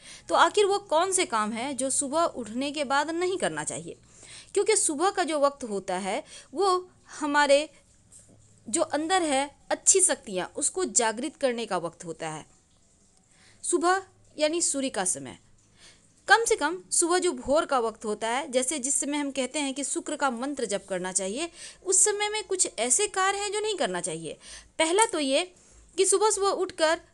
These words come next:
अब कभी कई बार क्या होता है, लोग दरवाजे खटखटा रहे हैं, तो आप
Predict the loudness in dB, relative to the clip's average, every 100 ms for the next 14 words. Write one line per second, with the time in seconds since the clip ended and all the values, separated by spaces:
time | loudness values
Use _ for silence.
0 | -12 -4 -2 -2 -2 -2 0 0 2 2
1 | 2 2 0 0 0 2 2 4 2 0
2 | -6 -10 -6 -4 -4 -8 -14 -20 _ -20
3 | -20 _ 4 4 4 -4 -20 _ 0 2
4 | 2